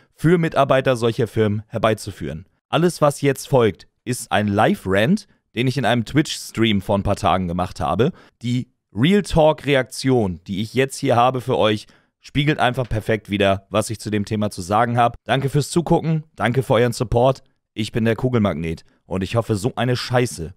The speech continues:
müssen wir nicht nochmal besprechen. Ganz ehrlich,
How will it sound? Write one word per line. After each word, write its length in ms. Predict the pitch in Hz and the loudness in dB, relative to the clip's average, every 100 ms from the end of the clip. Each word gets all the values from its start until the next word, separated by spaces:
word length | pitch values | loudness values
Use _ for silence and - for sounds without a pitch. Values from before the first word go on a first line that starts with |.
| _ | _
müssen 280 | 85 95 92 | -6 -6 -2
wir 80 | 92 | -2
nicht 200 | 104 101 | -2 -2
nochmal 260 | 120 113 82 | -2 0 -2
besprechen. 560 | 82 - 64 - - _ _ _ _ _ _ _ - | -4 -8 -12 -12 -20 _ _ _ _ _ _ _ -10
Ganz 220 | 113 113 | -10 -6
ehrlich, 580 | 139 160 165 190 - | -2 2 2 0 -4